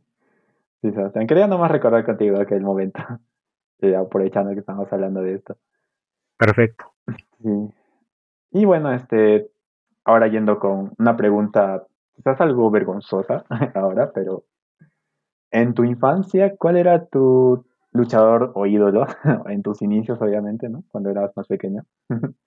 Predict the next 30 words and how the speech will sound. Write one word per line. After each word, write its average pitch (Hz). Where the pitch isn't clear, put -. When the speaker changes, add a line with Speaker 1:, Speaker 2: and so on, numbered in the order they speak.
Speaker 1:
¿Y -
con 120
cuáles 127
lo 120
reemplazaste? 101
Speaker 2:
Bien, 127
eh, 123
yo 165
no, 208
yo 147
tengo, 151
si 113
te 120
das 135
cuenta, 139
tengo 147
una 151
historia 127
bastante 143
diferente, 113
si -
bien 127
coincidimos 117
en 107
los 98
videojuegos, 104
yo 131
no 135
conocía 123
muchos 123